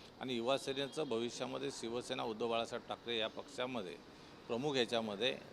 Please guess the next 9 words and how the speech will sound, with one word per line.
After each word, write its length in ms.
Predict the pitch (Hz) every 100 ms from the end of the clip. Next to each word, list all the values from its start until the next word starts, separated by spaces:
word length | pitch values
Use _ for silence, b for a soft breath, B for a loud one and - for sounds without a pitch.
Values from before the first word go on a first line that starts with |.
| -
सर्वांना 300 | 110 113 123
काम 220 | - 117
करण्याची 300 | 117 117 110
संधी 280 | 110 123 151
मिळेल. 500 | 120 95 - - - - -
मी 80 | 117
सर्व 280 | 123 131 147
युवासेनेच्या 680 | 127 123 - 120 117 131
पदाधिकाऱ्यांना, 880 | 117 110 113 117 113 113 117 147